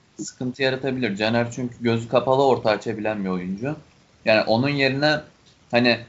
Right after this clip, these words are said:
ya zaten Valencia'yı ileriye koyuyorsun. Valencia'yı ileriye koyarsan zaten ortalara kafa vuracak bir isim değil.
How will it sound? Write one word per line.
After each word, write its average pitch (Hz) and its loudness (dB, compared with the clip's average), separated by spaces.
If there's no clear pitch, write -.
ya - -4
zaten 165 8
Valencia'yı 185 2
ileriye 117 -4
koyuyorsun. 113 -8
Valencia'yı 156 0
ileriye 165 -4
koyarsan 170 0
zaten 160 0
ortalara 156 2
kafa 165 0
vuracak 156 -4
bir 151 -4
isim 185 0
değil. 117 2